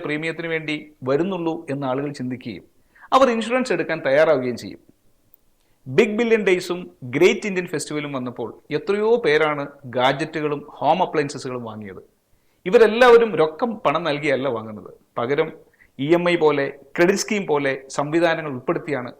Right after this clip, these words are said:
ഇവരൊക്കെ വാങ്ങിക്കുന്നത്. Buy now, pay later.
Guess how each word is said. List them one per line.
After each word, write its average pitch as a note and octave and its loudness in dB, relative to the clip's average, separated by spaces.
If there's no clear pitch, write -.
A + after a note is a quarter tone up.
ഇവരൊക്കെ - -6
വാങ്ങിക്കുന്നത്. A2 -16
Buy E3+ 8
now, A3 6
pay D3+ 2
later. B2 -2